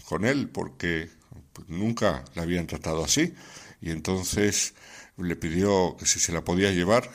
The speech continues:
y él accedió y se la llevó a Italia. Mm, Leganini se la cedió a un amigo suyo, Augusto Michieli,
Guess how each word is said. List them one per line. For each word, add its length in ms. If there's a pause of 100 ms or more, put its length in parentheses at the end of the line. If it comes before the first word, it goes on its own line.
(140)
y 180
él 200
accedió 720
y 80
se 200
la 100
llevó 400 (400)
a 100
Italia. 560 (2500)
Mm, 800 (1160)
Leganini 760 (400)
se 220
la 220
cedió 720 (580)
a 120
un 160
amigo 280
suyo, 640
Augusto 480
Michieli, 800